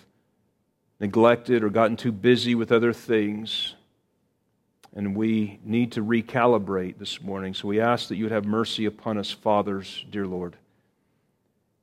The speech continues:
And we pray that as we begin to reset the direction of the university of our households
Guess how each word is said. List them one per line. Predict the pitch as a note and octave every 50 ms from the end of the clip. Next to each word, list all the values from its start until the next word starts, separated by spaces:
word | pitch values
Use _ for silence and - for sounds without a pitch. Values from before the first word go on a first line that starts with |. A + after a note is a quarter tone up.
| _ -
And | A2+ B2
we | B2
pray | A#2+ - - C#3+ C#3+ C#3 C#3+ C#3+ C#3
that | C3 A#2 B2+ B2 A#2+
as | B2+ B2 B2+ A#2 G#2+
we | A#2 B2+ B2+
begin | A#2+ A#2+ A#2 A#2 B2+ A#2+ A#2+ B2 A#2+
to | A2+ - B2
reset | A2 A2+ B2 A#2+ - - - - B2+ A#2+ A#2+ G2+ - - - -
the | A2+ A2 G#2+
direction | G2+ G#2+ G#2 G#2 A2 A#2 A#2 - - - - B2 A#2 A2 A2 G#2+
of | G2+ F#2+
the | G#2+ G#2 G2 - - - - _ _ _ _ _
university | - G#2+ A2+ A#2+ A#2+ A2+ A#2 B2+ B2+ B2 - - B2+ B2 A#2+
of | A#2 A#2
our | A2+ A2
households | A2 A#2+ A#2+ A#2 A2+ - - - A2 G#2+ A2 A2+ A2+ B2 B2+ - - - -